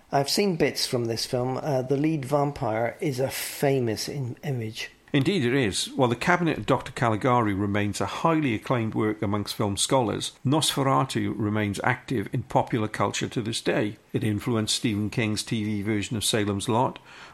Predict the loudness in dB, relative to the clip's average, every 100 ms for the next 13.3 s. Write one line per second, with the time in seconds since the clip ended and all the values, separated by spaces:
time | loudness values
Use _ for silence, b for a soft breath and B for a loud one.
0 | B 0 2 4 4 2 2 2 2 2
1 | -2 0 0 0 -2 -2 -2 -2 -2 0
2 | 0 -2 -6 -4 -2 -2 -2 -2 -2 -4
3 | -4 -4 -2 -2 -2 0 0 -2 B B
4 | B B 0 2 2 0 0 -2 -2 2
5 | 2 2 0 0 2 4 2 2 0 2
6 | 0 0 0 -2 -2 -4 -8 B B B
7 | B 0 2 2 -2 -6 -6 0 2 2
8 | 2 0 2 2 2 2 0 -2 -12 -6
9 | -4 -4 -6 -4 -4 -4 -4 -4 -4 -4
10 | -2 -2 -2 -4 -2 -4 -4 -8 -8 -6
11 | -2 2 4 4 2 2 2 4 4 4
12 | 2 2 0 0 0 0 -2 0 2 2
13 | 2 0 -2